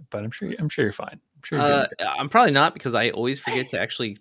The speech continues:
Speaker 2: put in my prediction unless I'm
Speaker 1: I
Speaker 2: on
Speaker 1: know,
Speaker 2: the
Speaker 1: me
Speaker 2: show.
Speaker 1: too.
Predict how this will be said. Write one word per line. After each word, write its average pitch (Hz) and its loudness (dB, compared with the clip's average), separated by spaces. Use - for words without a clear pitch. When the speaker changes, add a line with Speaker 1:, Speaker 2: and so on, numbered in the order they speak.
Speaker 2:
put - 0
in 113 -4
my 120 -4
prediction 120 -4
unless 110 -2
I'm 95 -4
Speaker 1:
I - 2
Speaker 2:
on 107 6
Speaker 1:
know, 101 4
Speaker 2:
the 95 2
Speaker 1:
me 95 0
Speaker 2:
show. 104 -2
Speaker 1:
too. 98 -4